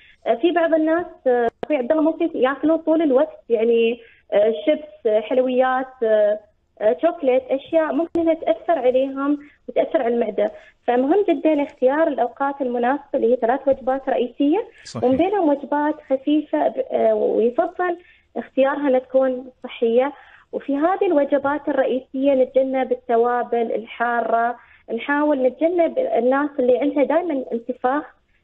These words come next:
Speaker 1: نحاول نحن نتجنب إن نحط البقوليات في هذه الوجبات، لأنها ممكن تزيد عندهم مشكلات وتفاقم الانتفاخ عندهم، آه، بشكل عام. نحاول إن نحن نقلل استهلاك الأطعمة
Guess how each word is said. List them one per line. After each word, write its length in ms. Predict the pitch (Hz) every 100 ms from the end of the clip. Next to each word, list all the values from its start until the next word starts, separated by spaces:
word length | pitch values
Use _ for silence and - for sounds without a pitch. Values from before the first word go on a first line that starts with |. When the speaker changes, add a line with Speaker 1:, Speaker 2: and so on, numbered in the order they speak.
| 247
Speaker 1:
نحاول 260 | 240 302 302
نحن 180 | 320
نتجنب 400 | 277 254 330 370
إن 120 | 262 262
نحط 320 | 277 294 262
البقوليات 720 | 214 247 262 247 247 277 - - - 226 -
في 120 | 240 247
هذه 180 | 240
الوجبات، 520 | 240 220 214 233 311 466 _ _ _
لأنها 200 | 240 262
ممكن 400 | 302 330 320 294 277
تزيد 500 | - 220 220 285 226
عندهم 280 | 233 269 254
مشكلات 540 | 254 - 254 254 262
وتفاقم 580 | 233 233 240 247 247 240 - _ _
الانتفاخ 480 | 226 226 - 247 247
عندهم، 500 | 233 240 269 294 311 -
آه، 180 | 202 202
بشكل 380 | - 269 254
عام. 220 | 233 269 440 - - _ -
نحاول 480 | 240 - 359 453 392
إن 180 | 320 302
نحن 180 | 330 320
نقلل 460 | 294 - 403 453
استهلاك 720 | 302 - 294 269 277 294 294
الأطعمة 680 | 247 - 269 262 254 254 262